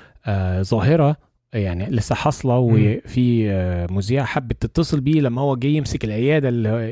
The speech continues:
Speaker 1: اللي كان الدكتور التاني سا-،
Speaker 2: فينس.
Speaker 1: ماسكها. ويعني اللي خلاها تتصل بيه إن هو في تشابه في الاسم الأخير ليه، يعني، على أساسه.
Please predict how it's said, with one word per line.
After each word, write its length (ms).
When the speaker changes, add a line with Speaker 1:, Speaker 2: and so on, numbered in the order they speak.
Speaker 1:
اللي 200
كان 280
الدكتور 380
التاني 300
سا-، 140
Speaker 2:
فينس. 140
Speaker 1:
ماسكها. 440
ويعني 1160
اللي 120
خلاها 240
تتصل 340
بيه 180
إن 100
هو 340
في 160
تشابه 440
في 120
الاسم 300
الأخير 440
ليه، 300
يعني، 300
على 200
أساسه. 340